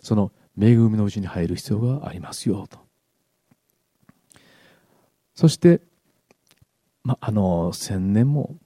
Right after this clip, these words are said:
二千年も待ってくれてるんやから、まだ大丈夫やろって思うかもわかんないけども、十節に、「しかし主の日は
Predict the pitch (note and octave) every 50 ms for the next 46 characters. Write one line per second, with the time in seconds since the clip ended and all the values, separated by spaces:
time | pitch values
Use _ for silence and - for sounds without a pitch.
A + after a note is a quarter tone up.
0 | _ _ _ - - A2 - - A2+ A2+ C3 D3+ D3+ B2+ G2+ F#2+ F#2+ - A2+ -
1 | - C#3 D3 - - D#3 D#3+ D#3+ C#3 A2 G2+ F#2 E2+ E2 D#2+ - _ _ _ _
2 | _ - G2+ B2+ F#3 C4 D#4+ E4+ - _ _ _ _ _ _ _ _ _ _ _
3 | _ _ _ _ _ _ - A2 A#2+ D3 F#3 - A3+ - - - C3+ - _ _
4 | _ _ _ - - B2+ - - _ _ _ _ - - _ _ _ _ _ _
5 | _ _ - E3+ F#3 F#3+ F#3 - - G2+ F#2 D#2+ - - D2 C#2+ - - - G2+
6 | A#2 D#3 G3+ - _ _ _ _ - A2 B2 B2+ - B2 - - G2+ G2+ G#2 C3+
7 | - _ _ _ _ _ _ _ _ - - _ _ _ _ _ _ _ _ -
8 | - - - G#3+ F#3 - A#2+ - - F#3+ E3 A2+ D#2 F2+ E2 F2+ - -